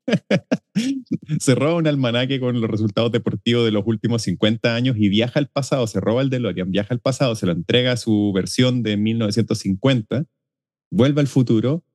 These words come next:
y cambia radicalmente el curso de la historia.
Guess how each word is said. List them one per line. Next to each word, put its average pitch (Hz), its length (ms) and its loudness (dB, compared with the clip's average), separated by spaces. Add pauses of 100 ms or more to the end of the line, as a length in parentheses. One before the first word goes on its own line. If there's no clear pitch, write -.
(140)
y 113 160 4
cambia 117 520 0
radicalmente 123 1300 -2
el 98 440 -2
curso 151 400 2
de 123 60 0
la 110 80 0
historia. 101 500 -4